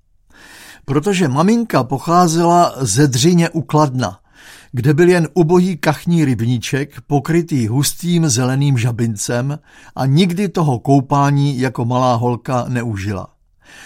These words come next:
A tak se vždycky z jara ptávala tatínka: „Leušku, pojedeme letos?“ Můj tatínek Leo obvykle odvětil, že právě letos nemáme dost peněz, a dokazoval, že podle jeho názoru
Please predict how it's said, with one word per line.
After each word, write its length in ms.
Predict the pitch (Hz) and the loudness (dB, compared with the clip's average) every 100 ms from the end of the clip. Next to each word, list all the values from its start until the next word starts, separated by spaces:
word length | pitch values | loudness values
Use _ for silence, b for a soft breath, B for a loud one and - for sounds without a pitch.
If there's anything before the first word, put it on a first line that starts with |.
| B - | B -6
A 120 | 131 | -6
tak 320 | - 214 220 | 0 -2 0
se 160 | - 165 | 0 0
vždycky 440 | 127 165 - 147 | 0 -2 0 -2
z 120 | 101 | -2
jara 240 | 123 131 127 | -2 -2 -4
ptávala 500 | - 117 113 120 113 | -4 -4 -2 -4 -4
tatínka: 720 | 123 - 123 113 110 104 113 _ _ _ | -6 -4 -4 -4 -4 -10 -10 _ _ _
„Leušku, 840 | 139 127 170 - - 123 120 156 165 - _ _ _ _ _ | -2 -2 -2 -4 -4 -4 -2 -4 -8 -16 _ _ _ _ _
pojedeme 460 | - 135 123 127 120 | -2 0 2 2 2
letos?“ 600 | 117 110 107 107 143 - - _ _ _ _ _ _ - | 0 -2 -6 -6 -10 -16 -20 _ _ _ _ _ _ -2
Můj 180 | 135 117 | -2 0
tatínek 580 | 135 139 190 160 - | -2 -2 0 0 -2
Leo 460 | 110 123 180 120 107 - _ _ | 0 2 2 0 -4 -12 _ _
obvykle 460 | 127 131 165 170 | 0 2 2 0
odvětil, 800 | 123 113 107 123 117 135 131 143 - b b b _ | 0 -2 2 2 2 -2 0 -2 -8 b b b _
že 160 | 117 131 | -2 0
právě 440 | 170 202 214 208 | 2 2 2 2
letos 520 | 156 170 170 185 - | 4 2 0 -2 0
nemáme 520 | 143 151 160 160 160 | 2 4 4 2 2
dost 300 | 156 151 - - | 0 -2 -4 -6
peněz, 520 | 104 107 123 139 - B B | -4 -4 -4 -6 -12 B B
a 80 | 127 | 0
dokazoval, 760 | 131 135 165 156 175 180 180 - | 0 2 0 2 2 2 0 0
že 200 | 127 135 | 0 0
podle 340 | 143 151 190 | 0 0 0
jeho 240 | 196 180 | 0 0
názoru 600 | 123 151 196 226 196 117 | 0 -2 0 0 0 -2